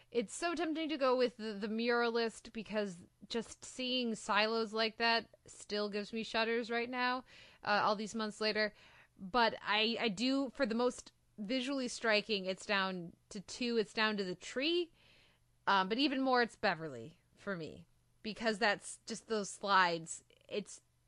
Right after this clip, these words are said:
so effective, so, uh, creative, and so tied in specifically with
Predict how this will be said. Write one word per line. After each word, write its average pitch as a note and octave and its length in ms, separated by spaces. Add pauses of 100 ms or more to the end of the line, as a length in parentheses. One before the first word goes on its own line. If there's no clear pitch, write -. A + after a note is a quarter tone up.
(120)
so A3+ 500
effective, G#3 800
so, G3 240 (240)
uh, E3 360
creative, G#3 600
and F3+ 160
so F#3+ 300
tied F#3+ 340
in F#3+ 160
specifically F#3+ 800
with E3+ 220